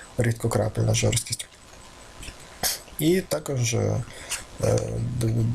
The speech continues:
кореляційна функція відповідає білому шуму, тобто ймовірність випромінення на будь-якій частоті, е,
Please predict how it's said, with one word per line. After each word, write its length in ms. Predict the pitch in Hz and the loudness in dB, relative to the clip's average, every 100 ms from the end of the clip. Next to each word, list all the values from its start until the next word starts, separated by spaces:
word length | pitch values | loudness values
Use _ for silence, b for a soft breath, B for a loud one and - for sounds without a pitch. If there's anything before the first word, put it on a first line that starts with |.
| - - | -2 -2
кореляційна 420 | 113 120 - 127 | 2 2 2 -4
функція 600 | - 208 - 170 135 135 135 127 117 117 - - - | -4 -2 0 2 4 2 2 2 2 0 -4 -12 -2
відповідає 480 | 107 - 107 120 123 | 0 4 4 6 4
білому 320 | 113 107 104 | 4 2 2
шуму, 280 | - 220 170 | 2 0 0
тобто 460 | 120 - 110 - - | 0 0 0 2 2
ймовірність 680 | 117 117 117 110 104 - - | 6 8 8 4 0 -2 0
випромінення 720 | 110 - 110 110 104 101 98 | 0 4 4 6 6 4 2
на 240 | 101 95 - - - B B B B - | 2 2 2 -2 -10 B B B B 2
будь-якій 460 | 104 101 104 107 113 - | 4 4 2 -2 -4 -2
частоті, 580 | - 117 - - - 156 | -4 -2 -4 -4 -2 0
е, 260 | 135 110 | 2 2